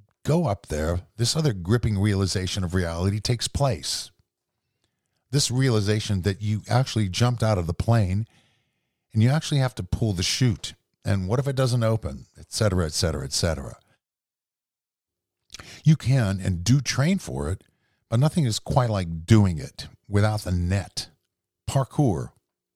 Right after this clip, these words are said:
Just concrete and dangerous height and terrain.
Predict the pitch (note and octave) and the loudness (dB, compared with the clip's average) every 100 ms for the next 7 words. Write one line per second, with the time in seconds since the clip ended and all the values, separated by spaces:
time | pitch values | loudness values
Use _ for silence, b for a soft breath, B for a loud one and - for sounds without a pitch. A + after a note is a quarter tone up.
0 | _ _ _ _ _ _ _ F2 A#2+ - | _ _ _ _ _ _ _ -2 -2 -2
1 | - A#2 A#2 B2 A#2+ F#2+ F#2 E2+ G#2 A2 | -4 -4 -2 0 0 -2 -4 0 0 0
2 | G2+ G#2+ - A2 G2 - F#2 E2 F2 D#2+ | -2 -4 -2 -2 -2 -2 -4 -2 -2 -2
3 | C#2 C2 | -2 -4